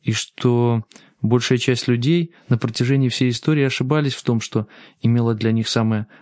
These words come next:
большое значение. Но когда он стал христианином, он увидел, что все остальные религии, и даже самые странные, содержат в себе некоторые, ну, зачатки истины,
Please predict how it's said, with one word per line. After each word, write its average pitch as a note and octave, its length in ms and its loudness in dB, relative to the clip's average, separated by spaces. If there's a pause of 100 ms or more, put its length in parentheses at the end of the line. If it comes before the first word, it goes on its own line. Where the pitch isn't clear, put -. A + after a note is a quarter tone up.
большое A2+ 340 0
значение. G#2+ 600 -4 (720)
Но A2 100 0
когда G#2+ 240 -2
он G2+ 60 -2
стал G#2 200 -2
христианином, A#2+ 680 0
он B2 100 0
увидел, G#2+ 400 -2 (380)
что - 260 -2
все C#3+ 180 0
остальные C#3+ 520 2
религии, G#2 580 0 (120)
и A#2 80 0
даже A#2 280 2
самые E3 600 2
странные, A2+ 840 0 (300)
содержат C#3 580 -2
в - 40 -8
себе C3+ 360 -2 (580)
некоторые, B2 800 -2 (680)
ну, A#2 380 -2 (1500)
зачатки B2+ 540 -2
истины, B2 640 -2